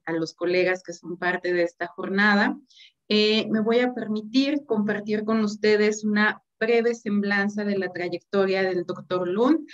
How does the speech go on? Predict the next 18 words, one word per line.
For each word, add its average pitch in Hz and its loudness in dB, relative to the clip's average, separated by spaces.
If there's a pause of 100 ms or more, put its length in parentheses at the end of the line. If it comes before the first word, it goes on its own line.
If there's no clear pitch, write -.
(260)
quien 247 4
iniciará 214 0
el 190 0
diálogo 196 0
en 175 0
esta 175 -4
segunda 175 -2
mesa. 147 -4 (1040)
Joshua 277 4
Lund 233 6
es 208 -2
profesor 214 0
de 220 2
literatura, 220 0
cine 220 0
e 185 2
historia 190 0
cultural. 180 0